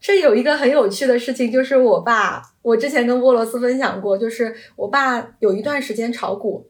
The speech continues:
然后因为那个时候是牛市，他只是借着牛市，不好意思爸爸，我没有贬低你炒股能力的意思，但的确那个时候是牛市，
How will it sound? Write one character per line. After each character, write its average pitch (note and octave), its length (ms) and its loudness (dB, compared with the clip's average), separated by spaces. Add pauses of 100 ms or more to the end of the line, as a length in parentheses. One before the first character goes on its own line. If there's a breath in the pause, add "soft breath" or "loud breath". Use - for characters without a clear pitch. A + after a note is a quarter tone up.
然 G#3+ 160 -4
后 C#4+ 140 0
因 D4 200 -6
为 E4+ 160 -2
那 C#4+ 120 -2
个 A#3+ 120 -2
时 G3+ 280 -4
候 G#3 340 0
是 - 220 -4
牛 F#3 340 -4
市， G3+ 560 -4
他 D#4 160 -2
只 A#3+ 140 0
是 B3 160 -4
借 C4+ 180 2
着 G#3+ 380 0
牛 A3 240 6
市， C#4+ 180 0 (100)
不 G4+ 60 2
好 D#4+ 160 2
意 C#4 80 0
思 D4+ 140 -6
爸 C4 120 2
爸， A3+ 140 4
我 A3 100 4
没 A3+ 120 4
有 F4 80 2
贬 G3 280 0
低 C4+ 220 -2
你 C4+ 140 2
炒 A#3 240 2
股 C4+ 140 2
能 G#3+ 220 4
力 D4 140 2
的 C4 80 4
意 C#4 180 4
思， B3+ 220 -2
但 D#4+ 220 -2
的 A3 160 -2
确 D#4 160 2
那 D#4 120 -4
个 B3 120 4
时 A#3 120 0
候 C4+ 80 4
是 C4 200 2
牛 F#3 200 4
市， F#3+ 460 -2